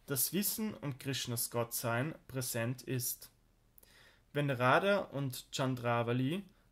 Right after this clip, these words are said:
als Satyabhama und Rukmini gegenwärtig sind, ist Krishna dort in seiner Manifestation als Twa-,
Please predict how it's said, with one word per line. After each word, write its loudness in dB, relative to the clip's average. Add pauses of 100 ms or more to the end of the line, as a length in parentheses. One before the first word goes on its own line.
als -2
Satyabhama 2
und -6
Rukmini -2
gegenwärtig -2
sind, -2 (640)
ist -4
Krishna 2
dort 0
in -4
seiner 0
Manifestation 0 (100)
als -2
Twa-, -2